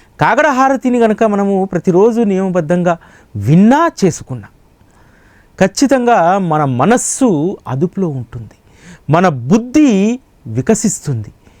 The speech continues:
ప్రతి జీవిలో ప్రతి పనిలో కూడా బాబానే చూసేటువంటి విజ్ఞత మనకు కలుగుతుంది. మరాఠా దేశంలో హారతులకు చాలా విశిష్టత ఉంటుంది. మన దగ్గర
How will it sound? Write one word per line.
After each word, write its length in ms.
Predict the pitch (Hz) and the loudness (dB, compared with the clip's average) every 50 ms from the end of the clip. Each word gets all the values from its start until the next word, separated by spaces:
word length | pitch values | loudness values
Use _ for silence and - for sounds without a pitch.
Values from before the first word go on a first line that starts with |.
| _ _ _ _ _ _ _ _ - - - | _ _ _ _ _ _ _ _ -14 -2 0
ప్రతి 380 | 170 190 185 - 311 339 330 | 0 0 2 2 4 4 4
జీవిలో 440 | 233 233 285 285 277 277 254 269 262 | 4 2 2 2 4 4 2 2 2
ప్రతి 320 | 262 - 196 185 - 254 | 0 0 -4 0 0 0
పనిలో 400 | 240 - 196 180 202 208 214 202 | 0 0 0 0 2 2 2 0
కూడా 540 | 190 - - 185 175 170 135 110 117 156 180 - - - - _ - - | 0 0 -2 0 0 2 0 0 -2 -4 -6 -10 -16 -20 -20 _ -12 -10
బాబానే 680 | 104 92 98 123 139 180 208 240 254 254 247 247 233 233 _ _ _ _ _ _ | -10 -2 0 2 2 2 2 2 2 2 0 0 -2 -4 _ _ _ _ _ _
చూసేటువంటి 920 | - 190 190 - - 190 175 156 160 165 151 - - 185 156 127 147 185 185 - - - _ - - | -2 -2 0 2 0 -2 0 0 -2 -2 -2 -2 -2 -2 0 0 0 -2 -4 -8 -16 -20 _ -8 -6
విజ్ఞత 520 | 104 95 143 175 156 170 214 311 302 - 247 | -2 0 2 2 2 2 0 0 0 0 -2
మనకు 280 | 196 170 151 - 175 | -4 -4 -6 -6 -8
కలుగుతుంది. 640 | 160 - 123 113 113 120 - - 117 - - - - _ _ _ _ _ _ _ _ _ _ _ _ _ _ _ _ - 107 | -10 -8 -8 -8 -8 -12 -14 -16 -20 -20 -20 -20 -20 _ _ _ _ _ _ _ _ _ _ _ _ _ _ _ _ -8 -4
మరాఠా 320 | 110 139 170 185 240 233 | -2 -2 0 2 2 2
దేశంలో 680 | 196 202 202 - - 185 185 185 190 180 143 120 127 160 | 2 0 -2 -2 -2 -4 -2 -2 0 0 0 0 0 -2
హారతులకు 1040 | 156 104 90 107 123 160 185 180 - 180 170 - - 180 160 123 113 123 156 185 180 - - _ _ _ _ _ _ | -2 -4 -4 -2 -2 -2 -2 -2 -2 -4 -4 -2 -4 -4 -4 -2 -2 -4 -6 -8 -10 -12 -20 _ _ _ _ _ _
చాలా 300 | - 120 - 123 156 185 | -16 -16 -12 -8 -2 -2
విశిష్టత 520 | 202 170 151 - - - - - - - 165 | 0 0 -2 -4 -8 -18 -20 -20 -12 -10 -8
ఉంటుంది. 440 | 143 127 110 - 123 117 104 - _ _ _ _ _ _ _ _ _ _ _ _ - 120 | -8 -8 -10 -12 -16 -16 -18 -20 _ _ _ _ _ _ _ _ _ _ _ _ -8 -4
మన 120 | 123 131 | 0 2
దగ్గర 280 | 135 139 135 190 208 | 2 2 2 2 2